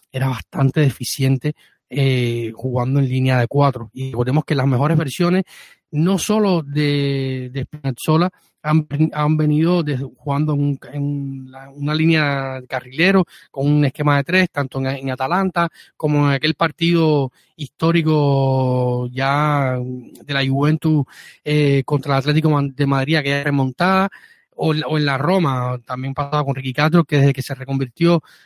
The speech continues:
eh, después de tantas lesiones, ha jugado, ha jugado más de carrilero y ha sido óptimo. O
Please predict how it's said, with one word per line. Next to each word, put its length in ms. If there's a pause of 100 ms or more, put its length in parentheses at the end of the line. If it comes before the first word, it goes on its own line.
(140)
eh, 120
después 460
de 80
tantas 220
lesiones, 360
ha 40
jugado, 300
ha 260
jugado 480
más 200
de 60
carrilero 420
y 60
ha 40
sido 420
óptimo. 400
O 80